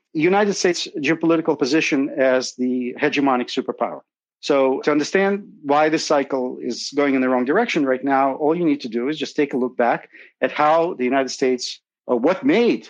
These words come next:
the United <laughs> States the hegemonic superpower. So after the,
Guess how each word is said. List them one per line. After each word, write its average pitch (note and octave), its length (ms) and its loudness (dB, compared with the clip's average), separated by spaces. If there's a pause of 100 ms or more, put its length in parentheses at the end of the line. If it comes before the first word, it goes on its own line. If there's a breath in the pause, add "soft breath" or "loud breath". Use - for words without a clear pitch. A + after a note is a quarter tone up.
the A#2+ 60 -2
United A#2+ 360 0
<laughs> - 100 -8
States A#2+ 380 -2 (320)
the C#3 80 2
hegemonic C3 480 0
superpower. - 640 -4 (360)
So B2+ 220 0
after D#3 380 0
the, A#2+ 380 -4